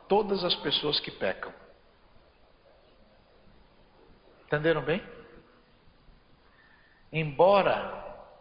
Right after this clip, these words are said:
ele não goste do pecado, ele ama o pecador. Por isso ele veio buscar e salvar o que se havia perdido. E quando ele encontra alguém,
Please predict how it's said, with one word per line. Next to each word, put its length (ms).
ele 240
não 280
goste 500
do 100
pecado, 640
ele 260
ama 280
o 40
pecador. 540
Por 140
isso 240
ele 160
veio 220
buscar 1160
e 80
salvar 1160
o 40
que 200
se 200
havia 480
perdido. 400
E 80
quando 260
ele 140
encontra 560
alguém, 580